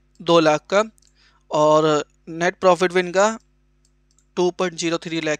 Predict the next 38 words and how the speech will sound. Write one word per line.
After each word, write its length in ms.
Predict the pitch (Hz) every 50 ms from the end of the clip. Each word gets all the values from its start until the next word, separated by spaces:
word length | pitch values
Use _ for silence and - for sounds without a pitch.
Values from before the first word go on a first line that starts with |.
| _
का 100 | - 151
था। 160 | 139 139 127 - _ _ - - _ _ _ _ _ _ _ _ _ _ 185
अब 80 | 185
देखिए, 220 | 185 190 196 208 196
इसके 160 | - - 202
अंदर 160 | 190 190 190
क्या 220 | 190 - 185 175
था, 200 | 170 190 185 185 185 _ _ _ _ _ _ _ _ _ _ _ _ _ _ _ _ _ _ _ _ -
लास्ट 240 | 160 165 190 196 -
क्वार्टर 240 | - 208 202 208 208
इनकी 200 | 202 202 208 196
सेल 180 | - 202 196
थी 40 | 202
दो 180 | 185 185 185 190
लाख 160 | 190 185 180
की, 240 | _ - 190 190 185 185 _ _ _ _ _ _ -
और 360 | 170 160 160 156 156 156 156 160 156 156 156 156 156 151 156 _ _ _ _ _ _ _ _ _ _ _ _ _ _ _ _ 69 _ _ - _ _ _ _ _ _ _ _ _ _ _ - - - - _ -
एक्सपेंस 400 | 170 - - - 196 190 180 -
था 80 | 196 180 - - _ _ _ _ _ _ _ _ _ _ _ _ _ _ _ _ _ _ _ _ _ _ _
साढ़े 260 | - - 170 180 185
तीन 220 | 180 190 190 185
लाख 120 | 180 175 170
का, 100 | - 185
तीन 240 | - - 180 175 170
पॉइंट 200 | - 180 175 -
चौबीस 260 | 185 175 180 180 180
लाख 120 | 175 170 - -
का, 100 | 175 170
तो 380 | 170 175 - 180 175 170 170
इनको 200 | 170 165 - 180
नेट 200 | 175 170 170 180
प्रॉफिट 340 | - - 180 170 - 180 170
आया 80 | 170 165
था 120 | - 180
माइनस 340 | 170 165 165 160 160 151 -
में 200 | 175 190 233 269 - _ - - - _ _ -
वन 300 | 156 156 160 165 170 165
पॉइंट 260 | - 185 202 208